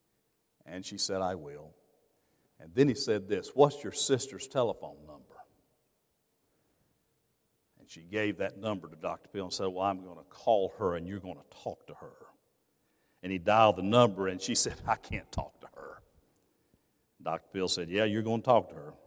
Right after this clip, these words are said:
And the lady hesitated for a moment, then she simply said, "Sister, I love you.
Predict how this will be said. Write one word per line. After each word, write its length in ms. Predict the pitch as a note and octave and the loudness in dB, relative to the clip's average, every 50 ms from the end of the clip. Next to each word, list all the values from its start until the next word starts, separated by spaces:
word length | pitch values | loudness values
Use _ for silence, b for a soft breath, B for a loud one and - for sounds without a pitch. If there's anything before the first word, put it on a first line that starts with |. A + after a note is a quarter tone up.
| - - _ _ _ _ _ _ _ _ _ _ _ _ _ _ _ _ _ _ _ _ _ _ _ _ _ _ _ _ _ _ _ _ - | -20 -20 _ _ _ _ _ _ _ _ _ _ _ _ _ _ _ _ _ _ _ _ _ _ _ _ _ _ _ _ _ _ _ _ -20
And 80 | - F2+ | -16 -14
the 60 | F2+ | -6
lady 340 | F2+ G#2 A#2+ C3 C3+ B2 A#2+ | 2 4 6 8 8 6 4
hesitated 640 | - - C3 B2 A2+ A#2 G#2 - C3+ B2 A2 A2 - | 4 4 4 4 4 2 2 4 4 4 4 2 4
for 100 | - A2+ | 4 6
a 40 | G#2+ | 6
moment, 400 | G#2 A2 A#2 A#2+ A#2 A2+ A2 A2 | 8 8 8 8 8 6 4 4
then 120 | A2+ A2 | 2 2
she 160 | G#2 - - | 0 0 0
simply 360 | G2 - - B2 A2+ G2 G#2 F#2+ | 2 2 2 2 0 0 2 2
said, 380 | - - A2 F#2 F2 F2 F2+ - - - - _ _ _ _ _ _ _ _ _ _ _ _ _ _ _ _ - | 4 4 4 2 0 -4 -6 -12 -20 -20 -20 _ _ _ _ _ _ _ _ _ _ _ _ _ _ _ _ -12
"Sister, 500 | - - - B2+ A#2+ - - - A#2+ G2+ | -6 -2 0 0 0 0 -2 -2 0 2
I 160 | F#2+ G2+ G2+ | 2 2 2
love 340 | G2 G2 G2+ G2 F#2 D#2+ D#2+ | 2 2 2 2 2 -2 -4
you. 340 | D#2+ D#2+ D#2+ D#2 E2 E2+ | -14 -14 -14 -14 -16 -16